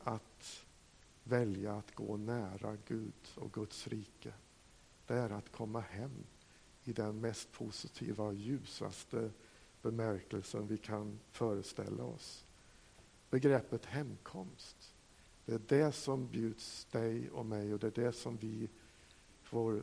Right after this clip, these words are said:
bära vidare till människor runt omkring oss. Hemkomsten. Jag tror att folket som gick ut i öknen den gången, de kände igen någonting.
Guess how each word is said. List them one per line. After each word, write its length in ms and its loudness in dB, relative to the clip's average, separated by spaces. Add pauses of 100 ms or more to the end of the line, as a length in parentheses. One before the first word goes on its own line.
(160)
bära 260 6
vidare 600 2
till 260 0
människor 600 0
runt 360 -4
omkring 440 -6
oss. 400 -12 (360)
Hemkomsten. 840 -4 (1800)
Jag 200 12
tror 380 8
att 440 4 (640)
folket 960 4 (640)
som 200 0
gick 180 2
ut 300 4
i 60 8
öknen 500 4
den 260 6
gången, 480 2
de 360 0 (640)
kände 380 2
igen 420 2
någonting. 400 -4